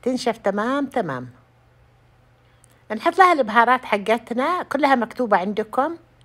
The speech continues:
زنجبيل بودرة وبهارات وسبع بهارات. نحط لها حوالي ثلثين كوب موية، نخليها تغلي،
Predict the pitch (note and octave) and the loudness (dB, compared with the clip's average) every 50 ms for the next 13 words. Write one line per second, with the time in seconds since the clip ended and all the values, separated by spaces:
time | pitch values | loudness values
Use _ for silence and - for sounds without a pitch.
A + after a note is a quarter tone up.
0 | _ _ _ _ _ _ _ _ _ _ _ _ _ _ _ _ _ _ _ _ | _ _ _ _ _ _ _ _ _ _ _ _ _ _ _ _ _ _ _ _
1 | _ _ _ _ _ _ _ - F3+ E3+ G3+ A3 G#3+ F#3 G#3+ G3+ A3+ A#3+ A3+ G3 | _ _ _ _ _ _ _ -10 -4 -2 0 0 0 -2 -2 -2 -2 -2 -2 0
2 | F3 F#3+ G3 G3 F#3+ F3+ F3 F3+ F3 F3 E3 D3+ F3 F3+ F3 F3 F3+ F3 F3 E3+ | 0 2 4 4 4 2 4 4 2 2 2 2 2 4 6 6 6 6 4 2
3 | E3 E3+ - E3+ - - F#3+ E3 E3 E3 D#3+ D3 F3 E3+ E3 D#3+ E3+ E3+ E3+ - | 0 -4 -10 -12 -8 -6 -4 -4 -4 -6 -2 0 2 2 4 4 2 0 -2 -6
4 | - - - - - - G#3+ - D#4+ E4 E4 F4 F4 D#4+ F4 E4+ E4 - - C#4 | -18 -20 -20 -18 -14 -12 -2 0 0 4 6 6 6 6 6 4 4 4 4 6
5 | C#4+ D4+ D#4 C#4 C#4 C4+ - C4 A#3+ - D4 D#4+ D4+ C#4 - - D#4 D#4 A3+ F#3+ | 6 6 6 4 2 -4 -4 -6 -2 4 6 6 6 4 2 0 -2 -2 0 0
6 | F#3+ G#3+ G3 F3 D3+ C3+ C3 C3+ - - _ _ _ _ _ _ _ _ _ _ | 2 2 4 2 2 0 -2 -6 -8 -10 _ _ _ _ _ _ _ _ _ _
7 | _ _ _ _ _ _ _ _ _ _ _ _ _ - E3+ - A3+ A#3 B3 D#4 | _ _ _ _ _ _ _ _ _ _ _ _ _ -12 -6 -2 -2 0 0 2
8 | D#4 D4+ C4 - - D4 C#4 C#4+ C#4+ C#4 D#4+ E4 F#4 G4+ G4 | 2 2 2 4 4 4 4 4 2 2 2 0 0 0 -2